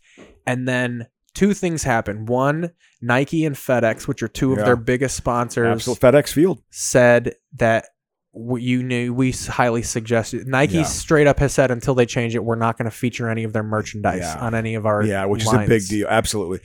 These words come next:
Speaker 2: That's what has to happen.
Speaker 1: And then
Speaker 2: Yep.
Speaker 1: FedEx, there's deeper lines in that because not only does FedEx, con-, it was like a two hundred two licensing deal, two hundred two million
Speaker 2: Yeah.
Speaker 1: until twenty twenty-seven. And the guy who partly owns FedEx, who also owns ten percent of the Redskins, is, like, Dan Snyder's mentor.
Speaker 2: Yeah.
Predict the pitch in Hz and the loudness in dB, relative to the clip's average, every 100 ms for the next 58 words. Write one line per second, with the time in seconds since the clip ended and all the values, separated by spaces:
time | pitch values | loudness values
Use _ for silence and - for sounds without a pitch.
0 | - - 160 139 135 123 110 92 101 143 | -4 2 4 4 0 0 -2 -2 -2 0
1 | 147 143 131 196 156 175 156 - - 143 | 2 2 0 2 4 6 4 2 0 2
2 | 131 117 135 143 135 127 127 123 127 147 | 2 0 -2 0 0 0 -4 -2 2 2
3 | 143 131 117 123 127 131 123 113 - 127 | 0 -2 -2 0 0 -2 -4 -6 -2 0
4 | 120 117 - - 120 - 120 123 120 143 | 0 -2 -10 -12 -12 -6 -6 -4 -4 -6
5 | - 165 147 135 131 127 - 131 120 113 | -2 0 2 0 -4 -4 0 0 2 0
6 | 110 - 113 113 110 104 95 - 147 127 | -2 -4 -4 -4 -6 -4 -6 -2 -2 -2
7 | 123 123 117 110 104 98 82 - - _ | -4 -4 -4 -2 -2 -4 -10 -18 -20 _
8 | _ _ 101 107 104 127 - 139 139 135 | _ _ 0 2 4 2 0 0 0 2
9 | 139 127 120 117 101 90 - _ _ _ | 0 0 0 0 0 -4 -12 _ _ _
10 | 135 135 123 123 127 135 127 123 - 131 | -2 0 0 2 2 4 2 0 0 0
11 | - 135 120 131 120 - - 143 127 113 | 0 -4 -2 -2 -4 -4 2 4 4 2
12 | - - 123 - 117 127 117 123 117 - | -6 -6 -4 0 0 2 0 0 -4 -2
13 | 123 117 127 117 110 117 123 - 117 110 | -2 -2 -4 -4 -2 0 0 -2 -6 -6
14 | 110 110 104 - 117 110 - 113 113 107 | -4 -2 -2 -2 -2 -2 -4 -2 0 -2
15 | 104 104 107 110 87 67 - 98 87 73 | -2 -4 -4 -4 -8 -10 -10 -4 -4 -4